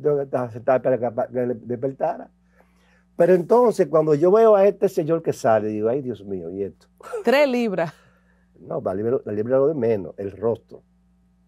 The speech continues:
Speaker 1: Tú sabes, como uno siempre de que, que bonitillo, que bu-, que blanquito, que se ve, tú sabes cómo está ahí.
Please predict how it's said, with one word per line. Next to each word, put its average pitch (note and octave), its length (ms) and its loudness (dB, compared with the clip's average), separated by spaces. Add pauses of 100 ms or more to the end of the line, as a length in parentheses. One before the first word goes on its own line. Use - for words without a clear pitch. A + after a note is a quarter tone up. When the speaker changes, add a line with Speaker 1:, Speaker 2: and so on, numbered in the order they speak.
(420)
Speaker 1:
Tú C#3+ 80 -10
sabes, C#3 300 0
como B2 120 -2
uno B2+ 160 0
siempre B2 280 -2
de A2+ 100 -4
que, G2 200 -4
que E2+ 220 -6
bonitillo, F#2+ 680 -8
que F#2 120 -8
bu-, E2 340 -14
que F2+ 100 -18
blanquito, A2+ 540 -10
que G2 120 -16
se F#2 120 -8
ve, A#2+ 220 -6
tú B2+ 100 -4
sabes E3 240 -6
cómo - 220 -16
está - 280 -12
ahí. - 80 -18